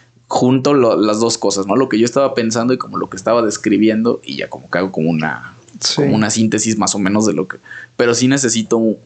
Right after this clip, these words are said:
Speaker 1: una referencia, pues, así muy específica, porque si no, me pierdo.
Speaker 2: Sí. A mí, en mi caso, digo, no necesariamente por, eh, no sé, haber estudiado, estudiar arquitectura,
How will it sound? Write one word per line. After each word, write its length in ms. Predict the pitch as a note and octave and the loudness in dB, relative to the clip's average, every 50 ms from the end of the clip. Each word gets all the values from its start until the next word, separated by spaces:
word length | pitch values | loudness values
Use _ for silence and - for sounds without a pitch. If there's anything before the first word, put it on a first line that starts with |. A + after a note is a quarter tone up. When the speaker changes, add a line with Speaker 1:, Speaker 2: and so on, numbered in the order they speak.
| - D2+ E2+ | -20 -14 -4
Speaker 1:
una 260 | F#2+ G#2+ A2 A2 G#2+ | 0 2 2 2 2
referencia, 720 | G2+ F#2 F2+ - - F#2+ G2 G2+ G#2 G#2 - - F#2 - - - | 0 -2 -2 -2 0 0 0 0 -2 -4 -6 -6 -8 -8 -8 -6
pues, 200 | - - - - | -4 -4 -2 -2
así 200 | D2+ - G2 F2 | -2 -2 -2 0
muy 540 | F2+ F#2+ G2 G2 G2 F#2+ F2+ D#2 C#2+ C2+ A#1 | 0 2 2 2 2 2 0 0 -2 -4 -4
específica, 600 | A#1+ - - - - F#2 - G2+ G2 G#2 - - | -4 -6 -4 -4 -4 -4 -4 -4 -4 -2 -2 -2
porque 220 | - F#2+ - - - | -2 -4 -4 -4 -4
si 140 | - - | -6 -6
no, 260 | F2+ F#2+ G#2+ G#2 - - - - - - | -4 -4 -4 -4 -6 -8 -14 -14 -10 -8
me 100 | F2 D#2+ | -8 -4
pierdo. 360 | - - F2+ F2+ F2+ F#2 - - - - - - - - - F#3+ D#3 - | -2 -2 -2 0 -2 -4 -6 -10 -18 -20 -20 -20 -20 -20 -20 -18 -8 -4
Speaker 2:
Sí. 640 | - - - C#3+ C#3 C3+ C#3 C#3+ C#3+ C#3+ C#3+ C#3+ C#3+ - _ _ _ _ - - | -4 -2 0 0 2 2 2 2 2 2 0 -2 -6 -10 _ _ _ _ -8 -4
A 120 | C#3+ C#3+ | 0 2
mí, 320 | D3+ E3 F#3 G#3+ A#3 C4 | 2 2 2 2 2 2
en 240 | B3+ G#3+ F#3+ E3 D#3 | 2 2 2 2 2
mi 120 | D3+ C#3+ B2+ | 2 2 2
caso, 600 | - C#3 C#3+ - - - E3 E3 D#3+ C3+ A#2+ - - - | 2 0 0 0 0 2 2 4 4 2 2 0 -2 0
digo, 360 | C3 B2 B2+ A#2+ A#2+ A#2 A2+ - | 2 2 4 2 2 0 -2 0
no 200 | C3+ C3 C3 C3 | 0 2 2 4
necesariamente 680 | C#3+ C#3+ C#3 - C3 B2 B2 B2 B2 B2 B2 B2 B2+ B2+ | 2 0 0 0 0 2 2 2 2 2 2 2 0 -2
por, 420 | B2+ - - A#2 A2+ A2+ - - - - - _ _ _ _ | 0 0 0 0 0 0 -2 -4 -8 -12 -20 _ _ _ _
eh, 560 | B2 - - B2 - - - - - - - - - | -8 -8 -8 -8 -8 -10 -12 -12 -12 -12 -14 -16 -8
no 160 | A2+ A#2 A#2+ | -4 -4 -2
sé, 140 | G#2+ - A#2 | -2 0 2
haber 220 | A#2 A2+ A#2+ A#2 | 2 4 4 2
estudiado, 420 | A#2+ - - B2+ A#2+ A#2+ A#2+ A#2+ B2+ | 2 0 0 2 2 2 4 4 2
estudiar 480 | B2 - - B2 A#2+ A#2 A#2 A#2 A#2+ B2 B2 | 2 2 2 2 4 4 4 4 2 2 0
arquitectura, 760 | B2 A#2+ - - B2+ A#2 A#2 A2 - - B2+ B2+ C3 D#3+ E3+ | -2 -4 -4 -4 -6 -4 -4 -2 0 2 2 2 2 0 -2